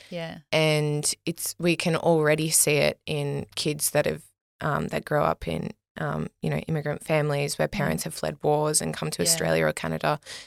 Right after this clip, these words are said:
Speaker 2: And those kids do really, really well
Speaker 1: Yeah.
Speaker 2: because, um, they're grateful that they're there.
Speaker 1: Yeah.
Speaker 2: Um, you know, they don't waste their time. They, it, yeah. So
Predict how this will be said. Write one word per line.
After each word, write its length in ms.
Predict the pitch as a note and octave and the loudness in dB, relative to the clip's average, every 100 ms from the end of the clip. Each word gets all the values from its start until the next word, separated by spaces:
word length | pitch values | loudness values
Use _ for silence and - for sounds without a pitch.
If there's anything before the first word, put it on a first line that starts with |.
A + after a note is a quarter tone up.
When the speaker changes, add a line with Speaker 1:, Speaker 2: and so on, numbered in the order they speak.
| _ _ - | _ _ -4
Speaker 2:
And 240 | D#3+ D3+ | -2 2
those 200 | D3+ D#3 | 4 2
kids 260 | - D3+ - | 2 -4 -2
do 180 | D3+ C#3 | -2 -4
really, 320 | C#3 D3 D3+ | -4 -2 2
really 220 | D#3 D3+ | 2 4
well 320 | E3 E3+ D3+ - _ | 8 8 6 -4 _
Speaker 1:
Yeah. 100 | F#3+ F#3 | -4 -4
Speaker 2:
because, 560 | D#3+ D3+ D3 C#3+ - - _ _ _ - | 2 4 4 4 2 -2 _ _ _ -4
um, 440 | C#3+ C#3 C#3+ - _ _ - | 0 0 -2 -6 _ _ -4
they're 120 | C#3+ | -4
grateful 440 | C#3+ D#3+ - - G#3 | 2 2 2 4 6
that 160 | G3+ A3+ | 6 6
they're 120 | A3 | 4
there. 460 | E3+ D3+ D3+ D3+ D3 | 6 6 6 4 0
Speaker 1:
Yeah. 140 | E2 - _ _ - | -6 -14 _ _ -2
Speaker 2:
Um, 640 | D#3+ D3 D3 C#3+ D3+ D#3+ - _ _ - | 2 4 2 0 -2 -4 -8 _ _ -4
you 160 | F3 | 0
know, 180 | D#3 D3 | 0 0
they 140 | D3 D3+ | 2 2
don't 240 | D#3 D#3 | 4 2
waste 240 | D#3+ D#3+ - | 2 2 4
their 120 | D#3+ | 2
time. 340 | - D3 D3+ | 4 4 4
They, 300 | D3 D3 C#3+ - _ _ - | 4 2 0 -6 _ _ -4
it, 140 | F3 _ _ - | -4 _ _ -2
yeah. 400 | F#3 G3 D3+ D3+ _ _ - | 4 6 6 2 _ _ -4
So 480 | - F3+ E3 D#3+ | 4 10 12 10